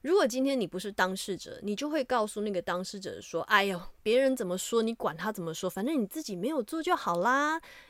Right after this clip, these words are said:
你可能就会这样子告诉那个当事人。但是因为你不是当事人，所以你没有办法感受到当事人他心里的压力有多大。你没有办法感受到。所以，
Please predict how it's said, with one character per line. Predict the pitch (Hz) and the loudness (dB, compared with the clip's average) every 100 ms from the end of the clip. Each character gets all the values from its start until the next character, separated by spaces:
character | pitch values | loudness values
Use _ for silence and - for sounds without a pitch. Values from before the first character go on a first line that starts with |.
| - | -6
你 | 359 | 2
可 | 311 | 4
能 | 226 | 4
就 | 233 | 2
会 | 311 349 | 2 4
这 | 330 | 6
样 | 294 | 6
子 | 196 | 4
告 | 190 269 | 6 6
诉 | 226 233 | 6 2
那 | 220 208 | 2 2
个 | 190 | 2
当 | 196 196 | 0 0
事 | 196 202 | 0 -2
人。 | 151 - - _ _ _ _ _ _ _ _ | -4 -8 -18 _ _ _ _ _ _ _ _
但 | 403 | 0
是 | 403 - | 2 2
因 | 403 415 | 4 6
为 | 453 392 | 6 4
你 | 247 | 2
不 | 190 202 | 0 -2
是 | 240 381 | -4 -2
当 | 330 285 302 | 2 2 2
事 | - 269 | 0 0
人， | 190 196 | 0 -2
所 | 269 | -2
以 | 339 370 | 0 0
你 | 190 | 0
没 | 175 | -2
有 | 269 254 | -2 0
办 | 247 | -2
法 | 208 | -2
感 | 180 - 156 151 | -4 -6 -8 -4
受 | - 240 | 0 2
到 | 240 | 2
当 | 220 294 302 | 0 0 0
事 | 311 - 285 | 0 0 0
人 | 180 | 0
他 | 208 240 | 0 0
心 | - 262 | 0 0
里 | 247 | 0
的 | 185 175 | -2 -2
压 | 180 202 202 | 0 2 4
力 | 208 180 | 2 0
有 | 160 147 | -4 -4
多 | 165 151 151 | -10 -10 -10
大。 | - 185 - - _ _ _ _ _ _ _ _ _ _ _ _ _ _ _ _ _ | 0 0 0 -12 _ _ _ _ _ _ _ _ _ _ _ _ _ _ _ _ _
你 | 240 | 0
没 | 277 | 4
有 | 403 | 4
办 | 302 | 4
法 | 262 | 2
感 | 220 185 208 | 0 -2 -4
受 | - 185 | -2 -2
到。 | 165 156 - - _ _ _ _ _ _ _ _ _ _ | 0 -2 -2 -12 _ _ _ _ _ _ _ _ _ _
所 | - 403 | 0 4
以， | 427 233 | 6 4